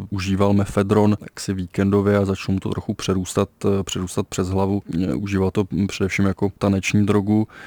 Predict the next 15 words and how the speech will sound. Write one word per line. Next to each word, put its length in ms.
V 180
anamnézách 800
u 140
řady 300
jiných 240
pacientů, 640
eh, 200
jsem 220
prostě 300
zaznamenal, 580
že 180
syntetické, 680
eh, 360
kanabinoidy, 920
eh, 40